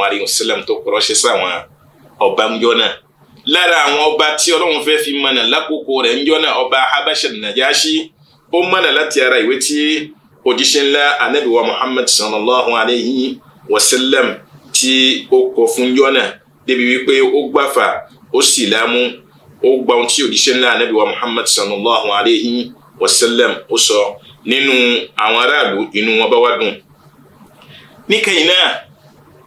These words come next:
Ànábì wa Muhammad sallallahu alayhi wa sallam, ó tó wá tọrọ ní ọ̀dọ̀ ọba yìí pé, "Tó,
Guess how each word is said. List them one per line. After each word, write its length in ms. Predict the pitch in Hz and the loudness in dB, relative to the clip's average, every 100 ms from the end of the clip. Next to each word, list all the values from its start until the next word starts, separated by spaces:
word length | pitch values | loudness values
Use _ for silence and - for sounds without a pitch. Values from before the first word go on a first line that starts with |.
| - - | -20 -8
Ànábì 260 | 127 180 196 | -4 0 2
wa 100 | 165 | 2
Muhammad 320 | 147 151 156 | 2 0 0
sallallahu 600 | - 131 127 127 147 131 131 | 0 0 0 2 0 2 0
alayhi 260 | 135 131 | 0 0
wa 80 | 117 | 0
sallam, 520 | - 143 143 131 104 - _ - _ _ _ _ _ | 2 2 2 0 -2 -12 _ -20 _ _ _ _ _
ó 80 | 160 165 | 0 2
tó 60 | 170 | 2
wá 100 | 160 | 2
tọrọ 320 | 143 143 143 143 | 2 2 2 0
ní 140 | 170 | 0
ọ̀dọ̀ 680 | 170 113 127 127 123 127 123 - _ _ _ _ _ _ _ _ _ _ _ 135 | 0 2 2 4 4 2 0 -6 _ _ _ _ _ _ _ _ _ _ _ -2
ọba 240 | 131 135 | 0 2
yìí 240 | 123 131 135 | 0 0 0
pé, 100 | 151 | 0
"Tó, 180 | 165 | 2